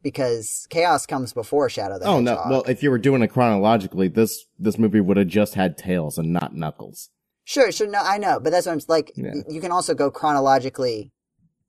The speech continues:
Speaker 1: and also, like, skipping some, right?
Speaker 2: It's,
Speaker 1: Like,
Speaker 2: it's wh-
Speaker 1: you can go one, three, seven, and it's
Speaker 2: Mm-hmm.
Speaker 1: chronological as long as you don't go backward ever.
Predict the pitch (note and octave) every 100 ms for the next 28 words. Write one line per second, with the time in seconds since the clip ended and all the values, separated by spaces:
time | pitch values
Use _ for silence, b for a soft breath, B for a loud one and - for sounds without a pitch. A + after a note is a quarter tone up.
0 | _ - C#3 C3 C3 - C3 C3 - C#3
1 | A#2+ A2+ G#2+ - A2+ - - - - F#2+
2 | F#2+ F2 C2+ - - D3 A2 A2+ G#2+ _
3 | _ - C#3+ C#3 C#3+ D#3 G3+ G3 F3+ D#3+
4 | E3 F#3+ F#3+ F#3 E3+ - F3+ E3+ D3+ C3+
5 | - E3+ D3 A2+ G#2+ A2 C3+ - C3+ C3+
6 | - G#2 G2 - D#3+ D#3+ B2+ A2+ B2+ C#3
7 | - - A2+ G#2+ A#2+ B2 A#2 B2 A#2+ A2
8 | G#2 F#2 F#2 A2 B2+ - C#2+ C#2+ - -
9 | - - A#2+